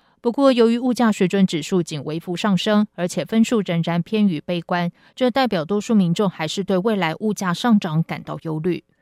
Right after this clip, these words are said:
吴大任表示，国际经济下行持续，我国出口已经连续五个月衰退，而且在国际景气持续低迷下，上半年出口可能都不会有好表现，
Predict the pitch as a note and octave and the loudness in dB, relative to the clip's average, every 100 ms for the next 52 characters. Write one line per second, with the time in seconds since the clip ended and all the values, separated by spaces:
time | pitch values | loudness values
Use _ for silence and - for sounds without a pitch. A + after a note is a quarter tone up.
0 | _ _ _ _ F3+ G3+ G3 G3+ F3 D3 | _ _ _ _ -4 0 2 2 0 -4
1 | - G3 E3+ - - A3+ C#4 B3 C4 C4 | -6 -4 -4 -4 -2 0 0 0 0 0
2 | A#3 - F#3+ - D#3 - D3+ - G#3+ F3+ | -2 -2 -2 -2 -4 -4 -8 -6 -4 -4
3 | - F#3+ G3+ A3 C4+ - F#3 - E3 F#3+ | -6 -4 0 0 -2 -2 -2 -4 -4 0
4 | F#3+ D#3+ E3 A3 F#3 F3 D#3 D#3 E3+ F#3 | 2 2 -2 -2 -4 -6 -10 -6 -4 -4
5 | - G3+ G3+ A3+ - _ _ - A3+ B3 | -4 -6 -4 -4 -4 _ _ -6 -4 -2
6 | A#3 A#3+ - F#3+ A#3 G3 D#3 C3+ F#3+ F3 | 0 -2 -2 -2 -4 -6 -8 -6 -6 -6
7 | - - E3+ G3 G3 E3 D3+ - F3 - | -6 -6 -6 0 2 2 0 -2 -4 -4
8 | _ - - A#3+ A#3+ G3+ E3 - A3+ - | _ -6 0 0 2 2 2 -2 -4 -2
9 | E3 - E3 D3 D3 G3+ G3+ - D#3+ A#3 | -4 -4 -4 -4 -2 -2 -2 -4 -6 -4
10 | F#3+ D#3+ D3+ D3+ E3 - - F3+ | -4 -4 -6 -6 -8 -8 -6 -6